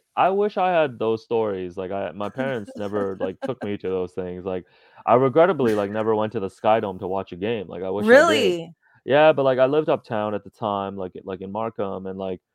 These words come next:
Speaker 1: going downtown was just, like, its own thing. Like, like,
Speaker 2: Yeah,
Speaker 1: if, if
Speaker 2: yeah.
Speaker 1: you were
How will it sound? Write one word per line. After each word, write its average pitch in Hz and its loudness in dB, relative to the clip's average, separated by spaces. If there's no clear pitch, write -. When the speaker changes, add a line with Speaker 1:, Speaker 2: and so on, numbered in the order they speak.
Speaker 1:
going 131 2
downtown 117 2
was 95 -2
just, 90 -8
like, 87 -6
its 87 -10
own 90 -8
thing. - -12
Like, 185 4
like, 160 2
Speaker 2:
Yeah, - -4
Speaker 1:
if, 190 -2
if 147 -2
Speaker 2:
yeah. - -6
Speaker 1:
you 120 2
were 127 6